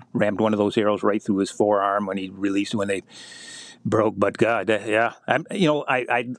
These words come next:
I'd like to say that's shocking hearing that story, but from all my years working at an archery shop before doing T V, I encountered many of those sort of episodes. So,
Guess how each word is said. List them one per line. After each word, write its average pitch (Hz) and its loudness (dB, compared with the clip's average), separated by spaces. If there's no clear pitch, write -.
I'd 131 2
like 135 2
to 143 -2
say 143 0
that's 120 -2
shocking 135 -2
hearing 123 0
that 117 0
story, 123 0
but 110 -2
from 110 -4
all 120 2
my 123 2
years 117 0
working 120 0
at 113 2
an 110 0
archery 110 0
shop 110 0
before 117 0
doing 127 2
T 123 0
V, 120 2
I 107 0
encountered 117 0
many 117 2
of 107 0
those 104 0
sort 107 0
of 101 -2
episodes. 104 -2
So, 98 -2